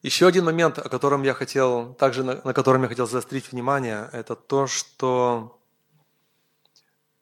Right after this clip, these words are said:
также мы должны быть заинтересованы в том, чтобы понимать, что другие люди, что наши подопечные думают о мне, обо мне, что они думают о нас. Мы должны быть заинтересованы в этом.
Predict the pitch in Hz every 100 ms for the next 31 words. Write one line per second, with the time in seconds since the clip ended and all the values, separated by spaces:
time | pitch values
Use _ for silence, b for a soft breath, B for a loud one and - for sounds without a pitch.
0 | _ _ - 160 135 117 110 131 131 156
1 | 175 120 87 123 123 123 143 135 135 127
2 | 123 123 120 - 127 113 101 95 - -
3 | 147 156 139 - 127 127 143 143 147 123
4 | - - b b b - - 156 139 139
5 | 127 190 165 139 160 120 104 92 - 143
6 | 147 160 160 151 139 156 135 120 113 127
7 | 127 120 113 117 113 95 85 _ _ -
8 | 113 117 107 92 - _ _ _ _ _
9 | _ _ - 120 120 117 127 117 107 101
10 | 85 85 - _ - b b b 135 156
11 | 156 160 143 147 139 127 135 113 98 95
12 | 113